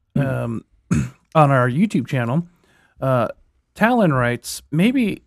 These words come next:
Speaker 2: this isn't the place for this, but I feel like the world and even us as Christians sometimes don't love as hard as we can. How do I not resent people for that?"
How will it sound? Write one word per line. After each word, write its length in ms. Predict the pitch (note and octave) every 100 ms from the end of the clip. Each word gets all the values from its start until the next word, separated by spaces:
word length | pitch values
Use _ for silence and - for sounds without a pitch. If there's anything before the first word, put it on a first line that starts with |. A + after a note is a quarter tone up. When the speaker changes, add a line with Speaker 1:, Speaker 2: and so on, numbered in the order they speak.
| _ _ _ -
Speaker 2:
this 220 | F3+ F3
isn't 220 | F#3+ E3+
the 60 | C3+
place 680 | - E3 D3+ C3+ - - -
for 160 | - D3
this, 260 | C#3 C3+ -
but 300 | - C3 - _ _
I 80 | E3+
feel 220 | F3 B3+
like 180 | A3+ G#3+
the 80 | C#3+
world 420 | C3 D3 B2+ B2+
and 180 | C3+ C3
even 280 | D#3 E3 D3
us 160 | D3 -
as 80 | -
Christians 500 | G3 G3+ C#3 B2 B2
sometimes 600 | D#3 D3+ D3 C#3 C3 - _ _ _ _
don't 320 | - G3+ - -
love 420 | G3 F3 C3+ C#3 _ _ _ _ _ _ _ _ -
as 140 | F3
hard 160 | F#3 F#3
as 100 | F#3
we 80 |
can. 400 | F3 A3+ A3 - _ _ _ _ _
How 120 | A#3+
do 120 | F#4+
I 60 | D4
not 240 | G#3 G#3
resent 380 | G#3 F3+ G#3 A3+
people 240 | B2+ - G#2+
for 160 | -
that?" 240 | G2 -